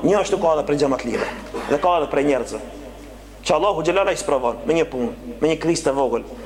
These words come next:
djalin e ka të smut, probleme të shtëpia ka, njerëz i ikën për mi krije. Edhe kështu me radhë, këto krizë dhe probleme duhet të kalohen në sazet e Islamit dhe shpirtësisë. Jo mi hin zullum dikujt prej njerëzve, se nuk je i vetmi në dunjë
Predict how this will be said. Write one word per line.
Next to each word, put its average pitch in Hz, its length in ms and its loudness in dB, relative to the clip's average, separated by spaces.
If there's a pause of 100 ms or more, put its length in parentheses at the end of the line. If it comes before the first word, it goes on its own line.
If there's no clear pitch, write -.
(140)
djalin 160 300 4
e 160 80 0
ka 151 120 0
të - 80 -10
smut, 123 320 -2
probleme 156 400 2
të 156 140 -4
shtëpia 156 300 2
ka, 120 140 2 (540)
njerëz 165 240 -2
i - 80 0
ikën 170 160 0
për 170 120 2
mi 160 80 -2
krije. 127 260 2 (240)
Edhe 175 140 4
kështu 180 160 -2
me 151 100 4
radhë, 143 160 -2
këto 240 140 0
krizë 196 320 2
dhe 190 80 0
probleme 208 360 2
duhet 254 160 2
të 220 80 2
kalohen 233 320 2 (240)
në 202 160 4
sazet 269 400 4
e 247 80 2
Islamit 247 360 2
dhe 247 120 2 (560)
shpirtësisë. 156 720 -2
Jo 254 120 6
mi 254 160 2
hin 240 200 4
zullum 233 320 4
dikujt 220 320 2
prej 202 160 0
njerëzve, 156 320 0 (360)
se 214 120 4
nuk 220 160 2
je 302 160 2
i 240 60 -2
vetmi 277 280 2
në 247 60 0
dunjë 277 240 4